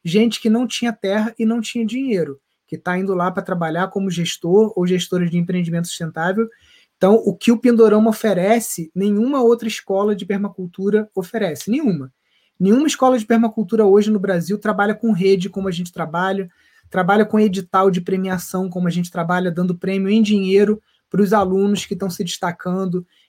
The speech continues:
e participando dos nossos editais. Então, se você tá na dúvida, vem pra cá, vem pro Pindorama, que com certeza é a melhor rede de apoio que você vai poder ter acesso. Então, fica ligado aí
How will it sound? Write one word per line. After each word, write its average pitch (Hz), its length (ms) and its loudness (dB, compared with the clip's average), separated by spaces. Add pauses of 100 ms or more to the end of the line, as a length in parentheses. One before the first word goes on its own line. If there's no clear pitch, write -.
(120)
e 175 140 -2
participando 180 540 -4
dos 170 160 -4
nossos 175 300 -4
editais. 175 640 -4 (260)
Então, 196 140 2
se 190 120 -4
você 220 280 4
tá 226 180 0
na 226 140 2
dúvida, 226 500 2
vem 202 240 0
pra 254 140 -6
cá, 202 260 -2
vem 196 180 -2
pro 220 140 -4
Pindorama, 208 680 0 (360)
que - 140 -14
com 214 200 2
certeza 220 880 2
é 196 300 0
a 196 80 -2
melhor 196 280 0
rede 208 280 0
de 208 80 0
apoio 208 440 2
que 202 100 -12
você 190 220 -4
vai 190 120 -2
poder 180 420 -4 (400)
ter 180 100 -4
acesso. 165 600 -6 (320)
Então, 226 180 4
fica 262 220 2
ligado 240 340 4
aí 233 300 4